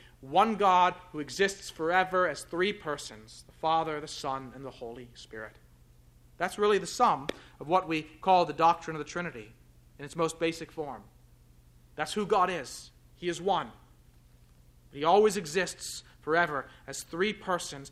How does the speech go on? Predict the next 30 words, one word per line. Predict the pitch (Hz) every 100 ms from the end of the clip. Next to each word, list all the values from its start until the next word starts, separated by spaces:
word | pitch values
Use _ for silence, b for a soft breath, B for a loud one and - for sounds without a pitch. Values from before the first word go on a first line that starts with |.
| b
in | 143 139
perfect | - 180 160 -
union. | 147 151 139 107 110 _ _ _ _ _ _ _ _ _
Father, | 180 185 196
the | 180
Son, | 208 185
the | 180
Spirit, | - 170 165 151 - b b
perfectly | - 214 220 208 202
equal, | 208 202 135 - - - - _ _ _ _ _ _
sharing | - 214 214 196 - -
fully | - - 226 202 151 143 -
each | 202 226 - - -
person | - 208 202 196 165 b b -
in | 208 208 196
the | 165
divine | 160 180 175 170
nature. | 151 151 - 123 - _ _ _ _ _ _ _ _ _ _ _ _ _ 156
This | 220 233
is | 190
what | 214 202
we | 208
have | 202 165
believed | 170 180 190 196
as | 147
Christians | - 196 - 170 175 B B
for | 143
two | - 202
thousand | 196 170 165 151 139
years, | 131 135 127 - -